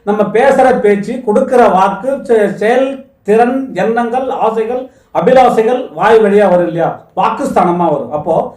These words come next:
பேசுற பேச்சுல கவனம் தேவை. ஐந்தாம் இடத்தில் இருக்கின்ற குரு ஆறாம் இடத்துக்கு சென்றிருக்கிறார். ஆறாம் இடம் என்பது ருத்ரு ரோகஸ்தானம் இல்லையா,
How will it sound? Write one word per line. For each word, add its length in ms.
பேசுற 520
பேச்சுல 560
கவனம் 440
தேவை. 440
ஐந்தாம் 500
இடத்தில் 340
இருக்கின்ற 360
குரு 200
ஆறாம் 380
இடத்துக்கு 360
சென்றிருக்கிறார். 760
ஆறாம் 420
இடம் 200
என்பது 640
ருத்ரு 320
ரோகஸ்தானம் 560
இல்லையா, 280